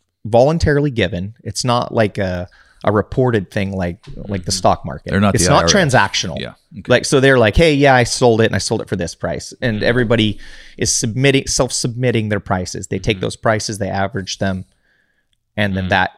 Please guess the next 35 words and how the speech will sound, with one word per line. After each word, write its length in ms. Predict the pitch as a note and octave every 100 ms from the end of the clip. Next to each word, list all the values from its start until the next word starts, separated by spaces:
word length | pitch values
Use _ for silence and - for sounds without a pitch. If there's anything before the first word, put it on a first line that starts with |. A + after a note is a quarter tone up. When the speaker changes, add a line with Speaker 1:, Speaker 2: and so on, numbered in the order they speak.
| -
Speaker 1:
comes 260 | C3 A#2
up 160 | A#2 G#2
with 160 | G#2 -
your 80 |
market 480 | F#2+ G#2 A#2+ - -
price. 420 | - F#2 - - -
It 80 | G#2+
comes 220 | - G#2
out 140 | G2+ F#2+
on 140 | G2
Wednesday 340 | G2 F#2+ - F2+
and 120 | F2+
Friday. 280 | - - - - - _
Speaker 2:
Is 160 | A#2 F#2+
that, 240 | A#2 A#2+ - _ -
is 120 | G#2
that 140 | B2
specific 440 | - A#2+ - A#2+ A2
to 120 | G2+
this 300 | F2 A2+ -
area? 440 | G#2 G#2 A2+ B2 A#2+
Is 180 | G2
there 240 | G2+ G2+ G2+
Speaker 1:
No, 100 | G2
Speaker 2:
a 40 |
Speaker 1:
it's 100 | F#2
Speaker 2:
Random 260 | G#2 G#2+ G#2+
Length? 120 | A2 G2+
Speaker 1:
nationwide. 380 | G2 F2 F2 F2
Speaker 2:
It's 160 | F#2+
like 100 | G2+
a 60 | F#2
nationwide 760 | F#2 G2+ G#2 G#2+ F#2+ F#2 F2
Speaker 1:
Yeah. 60 | E2
Speaker 2:
price. 460 | - F2 D#2+ -